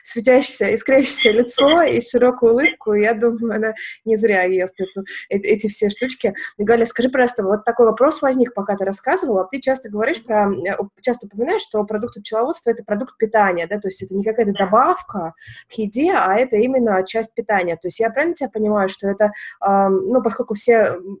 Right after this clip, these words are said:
Speaker 1: зожники, да, они все в основном следят за тем, что употребляют в течение дня, считают калории, белки, жиры, углеводы и так далее, да, а, что,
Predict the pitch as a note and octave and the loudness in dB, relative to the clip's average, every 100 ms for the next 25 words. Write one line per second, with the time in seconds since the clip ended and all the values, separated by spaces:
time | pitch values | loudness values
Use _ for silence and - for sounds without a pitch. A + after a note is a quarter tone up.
0 | _ G3 B3+ D#4 A#3 G#3+ G3 A3+ A3 F#3+ | _ 4 4 4 0 0 -2 0 0 -4
1 | G#3+ F#3+ G#3+ G3+ G3 - A#3 A3+ G#3+ F#3+ | -6 -8 -4 -4 -4 -2 4 4 2 -2
2 | A3 G3 G3+ G#3 G3+ G#3+ G#3 F#3+ - - | -4 -6 -8 -8 -4 0 0 0 -6 -8
3 | G3+ G3 F#3+ G#3+ C4+ B3 A#3 - F#3+ F#3+ | -2 -2 -2 -2 0 0 -4 -4 -4 -2
4 | G3+ A3+ A#3+ G#3 G3+ F#3+ G#3+ G#3 G3 F#3 | 0 2 4 2 -2 -6 -4 -2 -4 -4
5 | F#3+ F#3+ F#3 - G3+ C#4+ F4 G#3 A#3+ - | -6 -4 -6 -10 -4 -2 -2 -4 -6 -6
6 | - - - - F#3+ F#3+ G3 F#3+ F#3+ - | -20 -20 -20 -6 0 2 2 2 0 0
7 | A3 | 0